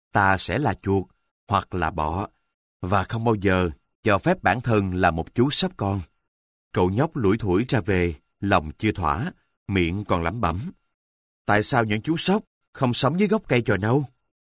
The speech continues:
Và trên những tán cây sồi to, cao lớn kia, sóc bình tâm gặm nhấm xuyên thế kỷ, nào hay biết gì. Kể lễ đến đây, tôi cũng không biết mình sẽ ra sao ngày sau. Chỉ đơn giản,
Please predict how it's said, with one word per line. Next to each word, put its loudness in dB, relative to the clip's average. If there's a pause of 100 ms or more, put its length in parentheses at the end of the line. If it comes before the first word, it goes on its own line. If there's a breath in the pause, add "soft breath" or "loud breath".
(340)
Và 0
trên 0
những -2
tán -2
cây 2
sồi 0
to, -2 (280)
cao 2
lớn 0
kia, 0 (480)
sóc -2
bình 2
tâm -2
gặm -2
nhấm 0
xuyên 0
thế -4
kỷ, 0 (340)
nào 0
hay -4
biết -2 (100)
gì. -2 (960)
Kể 4
lễ 2
đến 0
đây, 2 (480)
tôi 6
cũng -4
không -2
biết 4 (340)
mình 2
sẽ -2
ra 2
sao 2
ngày 0
sau. -2 (680)
Chỉ 0
đơn 2
giản, 0